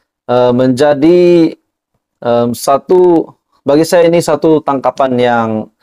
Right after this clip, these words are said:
eh, tangkapan yang paling mengejutkan. Akhirnya, tuan-tuan dan puan-puan semua, beliau yang dipercayai perancang utama dalam kes rasuah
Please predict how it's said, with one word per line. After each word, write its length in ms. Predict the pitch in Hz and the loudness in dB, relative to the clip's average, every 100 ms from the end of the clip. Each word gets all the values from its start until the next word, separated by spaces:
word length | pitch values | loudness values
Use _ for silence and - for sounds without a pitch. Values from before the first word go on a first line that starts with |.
| _ _ _ _ _ _ _ - | _ _ _ _ _ _ _ -4
eh, 220 | 110 113 107 | 0 0 -2
tangkapan 420 | 107 - - 120 | -6 -6 -2 -2
yang 160 | 120 110 | 0 -2
paling 800 | - 120 123 127 123 120 110 - _ _ _ _ _ _ _ _ _ | -2 0 2 0 0 -2 -4 -8 _ _ _ _ _ _ _ _ _
mengejutkan. 800 | 120 127 127 127 - 165 113 71 _ _ _ _ _ _ - | -6 -2 0 -2 -4 -2 -2 -6 _ _ _ _ _ _ -10
Akhirnya, 460 | 135 202 202 196 175 | -4 0 2 2 0
tuan-tuan 300 | 156 151 147 | 0 2 2
dan 60 | 135 | 0
puan-puan 160 | 127 | 0
semua, 280 | - 104 107 - _ _ _ _ 131 | -2 -4 -4 -6 _ _ _ _ -2
beliau 480 | 165 180 127 170 196 | 2 4 2 0 -2
yang 240 | 135 135 | -2 0
dipercayai 680 | 135 - 120 135 123 - 135 - | 0 -2 -4 0 0 0 -2 -2
perancang 560 | - 143 147 139 147 147 | -2 0 -2 -4 -4 -2
utama 640 | 120 - 202 151 107 - - | -4 -2 -2 -2 -4 -8 -10
dalam 480 | 107 120 120 113 110 | -2 0 0 -2 -2
kes 380 | 120 110 - 113 | -2 -2 -4 -4
rasuah 560 | 110 - 120 107 165 | -4 -2 0 0 -2